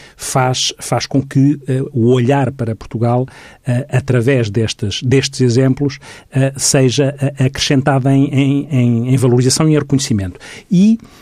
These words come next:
eu diria assim: há, há aí três ou quatro, eh, conceitos que eu considero muito importantes. Um é quando o Mésicles diz esta questão de combinar números e pessoas. Porque se é verdade que vivemos numa sociedade que,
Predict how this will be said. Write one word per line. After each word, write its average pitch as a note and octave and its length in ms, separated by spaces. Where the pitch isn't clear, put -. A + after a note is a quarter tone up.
eu D3+ 120
diria E3 260
assim: A#2+ 360
há, C#3+ 240
há C#3+ 160
aí F3 260
três F#3 380
ou C#3 120
quatro, B2 640
eh, G#2+ 280
conceitos C#3 460
que - 80
eu D3 60
considero C#3+ 460
muito C#3 240
importantes. G#2 460
Um G3+ 180
é C3 80
quando C#3 300
o - 20
Mésicles C3+ 580
diz C#3 280
esta C3 300
questão C#3 380
de C3+ 280
combinar C3 480
números C3 440
e A2+ 40
pessoas. - 540
Porque C3 200
se - 140
é D#3+ 60
verdade C3+ 360
que - 80
vivemos A#2+ 400
numa B2 200
sociedade G#2+ 680
que, C#3 400